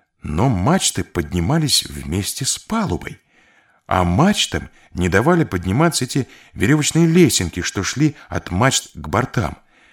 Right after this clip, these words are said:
Их надо было отрезать, иначе никак.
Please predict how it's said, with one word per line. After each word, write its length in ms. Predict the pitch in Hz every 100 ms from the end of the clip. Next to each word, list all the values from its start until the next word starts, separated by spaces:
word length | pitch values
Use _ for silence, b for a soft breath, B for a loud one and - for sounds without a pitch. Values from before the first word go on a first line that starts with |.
| b b b b b b _ _ 92
Их 180 | 85
надо 160 | 101 117
было 200 | 110 120
отрезать, 580 | 120 139 139 - - - -
иначе 520 | 90 92 101 95 92
никак. 560 | 92 104 131 113 -